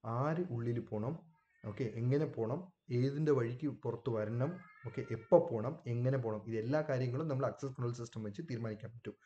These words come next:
ഈ ആക്സസ് കൺട്രോൾ സിസ്റ്റത്തിൽ ബേസിക് ആയിട്ടുള്ള സിസ്റ്റങ്ങൾ എന്തൊക്കെയാണെന്ന് പറഞ്ഞാൽ ഒരു സെൻട്രൽ പ്രോസസ്സിംഗ് യൂണിറ്റ് ഉണ്ടാവും, അതേപോലെ ഇൻപുട്ട് ഡിവൈസ്, അതാണ് ഈ ഡോറിനെ പ്രൊട്ടക്ട് ചെയ്യാനുള്ള ഡിവൈസ്. അടുത്തതായിട്ട് ഔട്ട്പുട്ട് ഡിവൈസ് എന്ന് പറയാൻ കൂടെ ലോക്കിംഗ് ഡിവൈസസ്. അടുത്തത് നമ്മൾ കുറേ മൾട്ടിപ്പിൾ,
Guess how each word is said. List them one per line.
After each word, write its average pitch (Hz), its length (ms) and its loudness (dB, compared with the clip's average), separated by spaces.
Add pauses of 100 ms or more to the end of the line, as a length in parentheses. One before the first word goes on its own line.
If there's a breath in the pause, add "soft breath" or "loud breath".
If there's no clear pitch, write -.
(300 loud breath)
ഈ 139 60 4
ആക്സസ് 127 260 0
കൺട്രോൾ 175 260 2
സിസ്റ്റത്തിൽ 143 300 -6
ബേസിക് 143 420 2
ആയിട്ടുള്ള 139 400 2 (180)
സിസ്റ്റങ്ങൾ 147 400 2
എന്തൊക്കെയാണെന്ന് 113 580 -4
പറഞ്ഞാൽ 110 240 -4 (340 loud breath)
ഒരു 135 120 4
സെൻട്രൽ 131 320 2
പ്രോസസ്സിംഗ് 131 640 0
യൂണിറ്റ് 123 420 0
ഉണ്ടാവും, 95 320 -4 (400 soft breath)
അതേപോലെ 135 280 4
ഇൻപുട്ട് 135 360 0
ഡിവൈസ്, 113 420 0 (100)
അതാണ് 123 380 2
ഈ 131 140 2
ഡോറിനെ 131 360 6
പ്രൊട്ടക്ട് 120 380 -4
ചെയ്യാനുള്ള 113 380 0
ഡിവൈസ്. 101 460 -4 (320 soft breath)
അടുത്തതായിട്ട് 131 580 0 (100)
ഔട്ട്പുട്ട് 156 340 6
ഡിവൈസ് 123 280 2
എന്ന് 127 180 0
പറയാൻ 107 260 0
കൂടെ 107 220 -2 (180)
ലോക്കിംഗ് 131 500 2
ഡിവൈസസ്. 101 500 -4 (500 soft breath)
അടുത്തത് 143 340 -2 (240)
നമ്മൾ 139 260 2
കുറേ 143 340 6
മൾട്ടിപ്പിൾ, 156 480 0